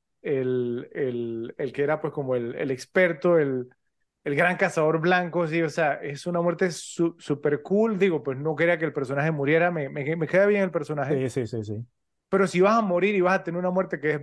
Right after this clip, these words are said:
Speaker 1: badass, esa es, ¿sí? Porque incluso él describe la manera, digamos, pues, ¿no? Cómo iba a morir. O sea,
Speaker 2: Ujú.
Speaker 1: ¿no?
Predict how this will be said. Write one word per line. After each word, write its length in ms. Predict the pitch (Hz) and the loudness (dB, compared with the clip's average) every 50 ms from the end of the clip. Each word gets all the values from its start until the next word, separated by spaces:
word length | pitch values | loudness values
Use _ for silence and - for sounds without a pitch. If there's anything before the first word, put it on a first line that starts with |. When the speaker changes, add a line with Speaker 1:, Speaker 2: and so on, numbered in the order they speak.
| 131 135 | -6 0
Speaker 1:
badass, 640 | 131 165 165 160 156 156 156 156 156 156 147 - - - - | 2 4 4 4 4 4 2 2 2 0 -4 -8 -14 -8 -4
esa 380 | 190 160 - - 151 127 98 98 | -4 -2 0 0 0 -2 -2 -6
es, 220 | - - _ _ _ _ _ _ _ _ _ _ _ _ _ - | -16 -20 _ _ _ _ _ _ _ _ _ _ _ _ _ -4
¿sí? 160 | - 160 185 196 - - - _ _ _ _ _ _ | -2 -2 -2 -2 -6 -12 -20 _ _ _ _ _ _
Porque 520 | - 180 175 139 - 180 170 160 147 - _ _ _ _ _ _ _ _ _ - | 0 0 0 0 0 0 0 0 -2 -6 _ _ _ _ _ _ _ _ _ -4
incluso 920 | 202 185 170 160 - 180 180 180 165 - - 196 208 208 214 196 - - _ _ _ _ _ - | -2 -2 -2 -2 -2 0 0 0 0 0 0 2 4 4 2 0 -2 -12 _ _ _ _ _ -4
él 200 | 185 180 180 165 | -4 -4 0 -2
describe 480 | 202 202 196 - - 220 214 208 214 | -2 -2 -2 -4 0 2 4 6 6
la 140 | 220 220 202 | 6 4 4
manera, 380 | 180 160 147 151 156 165 180 180 | 2 0 0 0 0 2 2 2
digamos, 260 | 175 160 165 180 170 - | 2 0 -2 -4 -4 -4
pues, 120 | 156 143 | -4 -2
¿no? 140 | 160 190 190 | -2 -4 -2
Cómo 220 | - 165 143 143 | -2 -4 -2 0
iba 140 | 147 160 160 | 0 0 0
a 40 | 147 | 0
morir. 460 | 156 - 233 285 233 151 110 - _ _ _ _ - 135 139 131 127 123 | 2 2 2 2 2 0 -2 -6 _ _ _ _ -8 -6 -4 -4 -2 -4
O 100 | 117 110 | -4 -4
sea, 180 | 113 117 156 | -4 -4 -4
Speaker 2:
Ujú. 20 | 151 | -2
Speaker 1:
¿no? 260 | 156 185 226 - | -2 -2 -4 -6